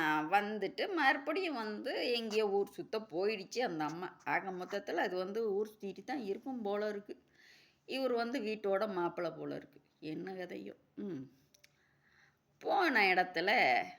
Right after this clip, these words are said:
உடனே டாடி நினைப்பு வந்துட்டு, ம், மறுபடியும் போன போடு நம்ம வீட்டு அடிமைக்கு.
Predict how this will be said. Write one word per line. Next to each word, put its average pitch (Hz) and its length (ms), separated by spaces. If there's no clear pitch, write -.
உடனே 262 680
டாடி 330 420
நினைப்பு 226 500
வந்துட்டு, 196 380
ம், 208 320
மறுபடியும் 262 460
போன 277 300
போடு 330 420
நம்ம 240 320
வீட்டு 220 320
அடிமைக்கு. 254 640